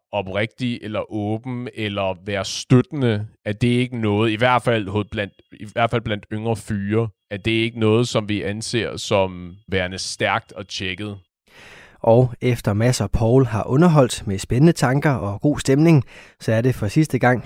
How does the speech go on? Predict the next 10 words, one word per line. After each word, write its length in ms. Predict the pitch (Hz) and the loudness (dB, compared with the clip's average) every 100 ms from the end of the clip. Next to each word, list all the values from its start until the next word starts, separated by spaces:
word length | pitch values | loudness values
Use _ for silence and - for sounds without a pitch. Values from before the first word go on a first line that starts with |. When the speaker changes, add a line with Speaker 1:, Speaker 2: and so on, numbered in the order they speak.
| - | 2
Speaker 2:
min 200 | 151 151 | 6 6
fornøjelse 560 | 104 120 139 127 - 110 | 6 4 6 4 2 -4
at 120 | 120 | -4
præsentere 480 | - 135 135 - 160 | -2 0 0 2 2
dig 260 | 110 110 131 | 4 0 0
for 180 | - 98 | -2 -2
podcasten 640 | - 123 110 113 - 110 - | 0 0 0 -2 -2 -2 -2
om 180 | 135 | -2
finurlig 600 | - 107 104 147 156 110 | -2 -4 2 4 4 2
forskning, 520 | - 127 139 - 117 | 2 4 4 4 0